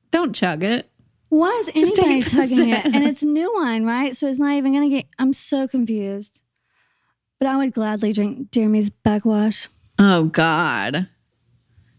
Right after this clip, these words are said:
Speaker 1: Okay, we're not, um, done with this one still. The groom is Jewish, so part of the ceremony was in Hebrew. After the rabbi blessed the couple and was silent for a few seconds,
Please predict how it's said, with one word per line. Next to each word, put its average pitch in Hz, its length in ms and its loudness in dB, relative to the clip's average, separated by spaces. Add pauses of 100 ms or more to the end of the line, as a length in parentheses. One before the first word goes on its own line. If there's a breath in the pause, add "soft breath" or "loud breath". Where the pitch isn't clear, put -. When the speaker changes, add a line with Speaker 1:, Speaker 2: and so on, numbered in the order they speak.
Speaker 1:
Okay, 180 300 2
we're 175 220 2
not, 185 580 2
um, 160 460 0
done 147 260 0
with 123 160 -2
this - 220 0
one 151 160 0
still. - 360 -4 (1400 soft breath)
The 190 160 4
groom 196 320 2
is 269 180 2
Jewish, 185 800 0
so 196 220 0
part 208 260 0
of 240 100 -2
the 196 120 0
ceremony 185 580 0
was 165 200 0
in 165 120 2
Hebrew. 220 640 0 (640 soft breath)
After 277 320 0
the 269 120 0
rabbi 226 440 -2
blessed 202 400 -4
the 196 100 -4
couple 190 800 0
and 180 420 4
was 175 160 2
silent 208 500 0
for 165 160 -2
a 160 60 -4
few 160 180 -2
seconds, 139 800 -4